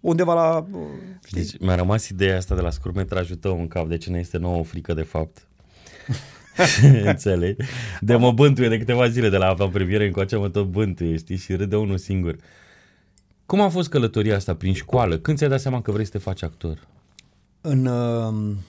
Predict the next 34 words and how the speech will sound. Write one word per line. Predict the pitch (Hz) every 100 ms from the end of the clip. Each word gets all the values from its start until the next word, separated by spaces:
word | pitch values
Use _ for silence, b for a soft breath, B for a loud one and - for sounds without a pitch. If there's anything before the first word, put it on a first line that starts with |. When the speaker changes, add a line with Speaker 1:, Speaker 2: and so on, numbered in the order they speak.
| B -
Speaker 1:
în | 117
liceu. | 117 139 - - B B B B _ b b b b b b _ _ 120 - - - _
M-au | 165 139
chemat | 139 151 180 170
la... | 139 110 104 101 98 95 92 87 - 90
Am | 113
fost | 175
și | -
în | 151
școala | - 135 113
generală, | 113 110 110 113 104 101
am | 98 101
spus | - 123
ceva | 113 107
poezii, | - 98 98 98 156 151
dar | 147 139
nu | 135 143
mai | 165 107
țin | -
minte | 101 104
ce | -
vroiam | 98 98 98
să | -
fac | 95 92 95 -
atunci, | 95 98 95 - -
nu | 104
mi-aduc | 98 92 92
aminte. | 90 90 98 - _ B B B B B B
Dar | -
știu | 107 175
că | 170
în, | 143 135
uh, | 123
liceu | 117 113 - 117 160